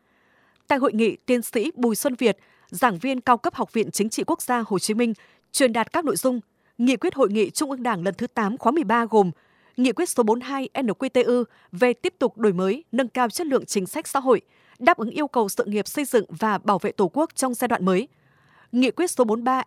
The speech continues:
N Q T U về tiếp tục phát huy truyền thống, sức mạnh đại đoàn kết toàn dân tộc, xây dựng đất nước ta ngày càng phồn vinh, hạnh phúc. Nghị quyết số bốn mươi tư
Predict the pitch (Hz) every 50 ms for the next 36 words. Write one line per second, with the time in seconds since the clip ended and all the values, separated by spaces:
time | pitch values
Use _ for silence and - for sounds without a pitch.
0 | - 269 262 208 170 - 254 254 - 254 233 226 247 240 233 - _ _ _ _
1 | - 185 262 247 233 - - 370 - - 269 196 - - 320 - 277 277 277 247
2 | - 247 202 180 214 202 190 233 330 - - - - 370 - 285 254 208 - -
3 | 208 226 - 185 214 208 180 - 285 330 - - 233 196 - 269 247 - 240 196
4 | - - _ _ _ _ _ _ _ - - - 330 302 - 285 240 185 185 233
5 | 302 330 349 359 - - 277 277 269 254 240 240 240 226 - - 226 220 202 -
6 | - 233 214 180 269 285 277 233 220 233 202 - - 311 359 - _ _ _ _
7 | _ _ _ _ _ _ _ 233 240 262 240 - 349 349 - - 226 208 208 233
8 | - - 277 262 247